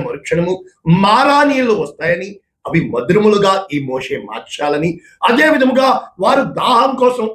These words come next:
అల్లాడిపోతారని, బండలో దేవుడు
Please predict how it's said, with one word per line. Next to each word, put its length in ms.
అల్లాడిపోతారని, 760
బండలో 520
దేవుడు 240